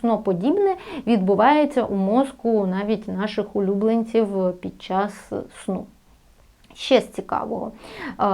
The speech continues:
в снах обробляється дуже багато інформації. Настільки багато, що ймовірність того, що якась із подій,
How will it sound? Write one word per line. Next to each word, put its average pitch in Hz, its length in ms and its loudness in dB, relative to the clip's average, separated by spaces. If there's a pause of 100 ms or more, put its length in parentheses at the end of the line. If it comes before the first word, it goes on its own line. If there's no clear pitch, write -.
(300)
в - 120 -18
снах 311 360 2
обробляється 226 640 4
дуже 202 280 0
багато 190 340 -4
інформації. - 680 -6
Настільки 214 460 2
багато, 311 500 8 (340)
що - 240 0
ймовірність 240 880 6
того, 226 500 6
що - 520 4
якась 220 580 2
із 214 100 0
подій, 202 600 2